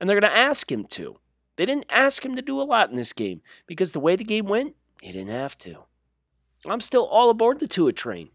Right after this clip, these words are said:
and you should be too. Even though it was twenty-two pass attempts, twelve of twenty-two for ninety-three yards and a touchdown.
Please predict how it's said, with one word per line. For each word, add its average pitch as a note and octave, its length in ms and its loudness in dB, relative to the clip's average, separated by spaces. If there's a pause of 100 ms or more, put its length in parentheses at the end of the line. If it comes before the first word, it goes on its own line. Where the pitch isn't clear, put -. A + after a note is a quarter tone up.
(180)
and E3 120 -8
you A#3 60 -4
should C#4+ 240 -4
be C#4+ 100 2
too. D#4 440 -2 (2750)
Even A3+ 320 0
though G#3+ 200 4
it G3+ 100 0
was F#3+ 180 0
twenty-two F#3+ 1160 -6 (180)
pass D#3+ 300 -2
attempts, E3 360 -6
twelve G3 380 2
of - 80 -8
twenty-two F#3 580 -4
for E3 160 -10
ninety-three E3 640 -6
yards D#3 320 -4
and D3+ 100 -8
a D3+ 40 -10
touchdown. - 540 -6